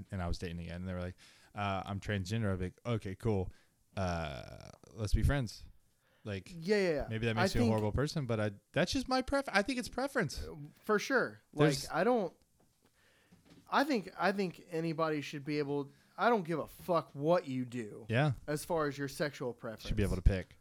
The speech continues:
Speaker 2: Like, you go ahead. That is your, is that a mini bike?
Speaker 1: That was a mini motorcycle driving down my cul-de-sac with that dickhead kid at the end of it
Speaker 2: Is it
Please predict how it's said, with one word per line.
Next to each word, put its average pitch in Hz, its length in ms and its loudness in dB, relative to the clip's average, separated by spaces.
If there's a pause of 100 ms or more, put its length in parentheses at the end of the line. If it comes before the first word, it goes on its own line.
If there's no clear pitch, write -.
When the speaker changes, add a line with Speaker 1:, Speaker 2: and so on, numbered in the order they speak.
(140)
Speaker 2:
Like, 147 420 -2 (720)
you 226 420 2
go 170 280 2
ahead. 131 460 -2 (180)
That 156 200 0
is 139 180 -4
your, 165 200 -2
is - 1300 -20
that 196 140 -4
a 180 40 -6
mini 123 280 -8
bike? 165 200 -6
Speaker 1:
That 165 80 2
was 165 100 2
a 127 60 4
mini 135 680 2
motorcycle 113 840 8 (320)
driving 107 320 4
down 101 160 2
my 101 100 2
cul-de-sac 101 460 -4
with 104 120 -2
that 87 240 -6
dickhead 127 500 2
kid 107 240 2
at 90 100 -2
the 95 140 -2
end 92 120 0
of 90 80 -2
it 180 40 2
Speaker 2:
Is 185 80 -2
it 240 60 2